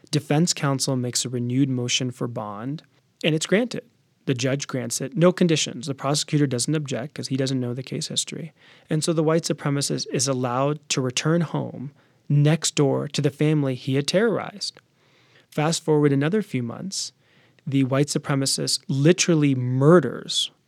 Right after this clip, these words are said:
Khalid Jabara. This is now Haifa Jabara's son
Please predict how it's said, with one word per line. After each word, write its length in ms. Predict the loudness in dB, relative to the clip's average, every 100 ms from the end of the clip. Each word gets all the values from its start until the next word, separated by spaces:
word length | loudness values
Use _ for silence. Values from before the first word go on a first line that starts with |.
| _
Khalid 420 | -4 -2 0 0
Jabara. 580 | -2 -2 -2 -4 -6 -6
This 200 | -4 -2
is 100 | -2
now 160 | -2 -4
Haifa 420 | -2 -4 0 -4
Jabara's 560 | -2 -4 -4 -4 -2
son 520 | -2 -2 -4 -8 -14